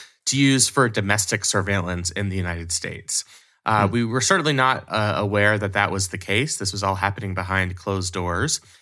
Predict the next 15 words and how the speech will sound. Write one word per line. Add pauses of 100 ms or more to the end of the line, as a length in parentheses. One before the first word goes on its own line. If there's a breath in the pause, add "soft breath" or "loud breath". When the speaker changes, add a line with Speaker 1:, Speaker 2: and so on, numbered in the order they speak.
(300 soft breath)
Speaker 1:
And,
uh,
the
F
B
I
abandoned, (100)
uh,
the
plan
to
purchase
this,
this
spyware